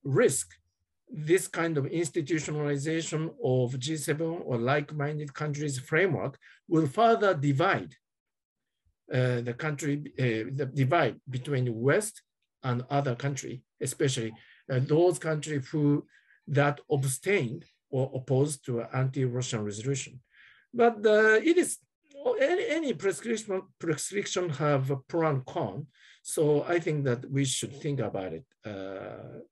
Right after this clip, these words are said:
more seriously, on the U-, Ukraine, um, I think what Japan,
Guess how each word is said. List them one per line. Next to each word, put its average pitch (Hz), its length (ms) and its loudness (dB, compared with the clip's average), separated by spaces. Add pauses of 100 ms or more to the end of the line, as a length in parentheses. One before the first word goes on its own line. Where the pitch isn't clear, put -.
(360)
more 117 260 -6
seriously, 101 560 -10 (680)
on 202 100 4
the 180 80 2
U-, 175 360 -6
Ukraine, 202 560 2 (160)
um, 123 320 0 (1160)
I 139 100 -4
think 147 240 -6 (280)
what - 180 -4
Japan, 208 380 0